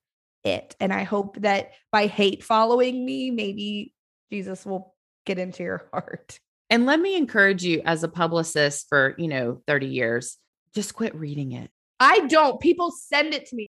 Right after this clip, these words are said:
Speaker 1: I need to, like, make an announcement that's like, "Hi, I love you. Please stop sending me stuff from Reddit."
Speaker 2: Please quit telling me. I d-,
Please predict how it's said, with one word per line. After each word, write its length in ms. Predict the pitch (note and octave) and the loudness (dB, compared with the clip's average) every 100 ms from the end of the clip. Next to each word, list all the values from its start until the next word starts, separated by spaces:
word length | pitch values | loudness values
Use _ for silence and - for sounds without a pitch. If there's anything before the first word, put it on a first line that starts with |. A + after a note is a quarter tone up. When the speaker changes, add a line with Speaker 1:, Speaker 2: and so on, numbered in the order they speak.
| _ - | _ 0
Speaker 1:
I 100 | C#4+ | 4
need 140 | G4+ | 6
to, 80 | G4+ | 6
like, 140 | G#4+ | 6
make 180 | C#4+ B3 | 6 6
an 80 | A3+ | 2
announcement 500 | G3+ F#3 G3 G3 G#3+ | 2 0 -2 -6 -4
that's 180 | G#3 G#3+ | -4 -2
like, 160 | G#3+ | -2
"Hi, 280 | - B3+ C4 | 2 4 6
I 40 | |
love 200 | C4 A#3+ | 4 0
you. 80 | B3+ | -2
Please 220 | C4 C4 | -4 -6
stop 200 | B3+ A#3 | -4 -4
sending 260 | - F#3+ F#3 | -4 -8 -8
me 100 | F#3 | -10
stuff 240 | - F#3 | -8 -8
from 160 | - F#3+ | -8 -6
Reddit." 380 | F3+ F3 F3 B3+ | -2 0 0 0
Speaker 2:
Please 180 | D4 - | -4 -4
quit 300 | E4 D4+ - | -2 -2 -2
telling 460 | D4+ C#4+ D4+ C#4+ | 2 2 2 0
me. 300 | B3 E3 D3+ | -2 -4 -6
I 140 | - A3 | -6 -6
d-, 160 | G3+ | -8